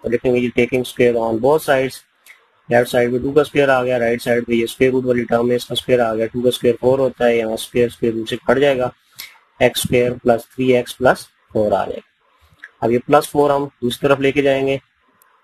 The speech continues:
और इस तरफ ज़ीरो रह जाएगा क्योंकि ये एक ही term थी, इसको हम दूसरी तरफ लेके जा रहे हैं, तो एक्स स्क्वायर प्लस थ्री एक्स प्लस फ़ोर उसी तरह लिख लिया और plus four left side से दूसरी तरफ आगे माइनस फ़ोर होगा, तो ये प्लस फ़ोर माइनस फ़ोर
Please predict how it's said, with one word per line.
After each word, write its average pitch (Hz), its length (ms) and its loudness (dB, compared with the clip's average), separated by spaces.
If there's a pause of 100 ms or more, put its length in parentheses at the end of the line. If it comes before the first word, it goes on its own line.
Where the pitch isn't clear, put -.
(140)
और 123 100 2
इस 123 100 0
तरफ 131 260 0
ज़ीरो 113 280 2
रह 143 160 2
जाएगा 139 320 0 (600)
क्योंकि 120 300 -2
ये 127 260 2
एक 135 60 -2
ही 147 80 -6
term 135 260 0
थी, 131 160 0
इसको - 400 -4
हम 120 80 2
दूसरी 127 160 -2
तरफ 131 200 0
लेके 123 220 -2
जा 120 120 0
रहे 113 160 -2
हैं, 120 40 -8
तो 127 80 -2
एक्स 127 160 -4
स्क्वायर 127 280 2
प्लस 123 320 -2
थ्री 131 140 0
एक्स 123 160 0
प्लस 120 200 -2
फ़ोर 127 200 2
उसी 135 160 -6
तरह 147 140 2
लिख 139 180 -2
लिया 135 240 0 (500)
और 127 80 2
plus 135 280 2
four 135 220 0
left 131 200 0
side 123 260 0
से 127 80 -4
दूसरी 123 240 -4
तरफ 127 180 0
आगे 113 320 0 (600)
माइनस 113 340 0
फ़ोर 98 180 -2
होगा, 95 220 -6
तो 104 80 -4
ये 113 180 -2
प्लस 131 220 2
फ़ोर 127 220 0
माइनस 117 340 -2
फ़ोर 123 180 0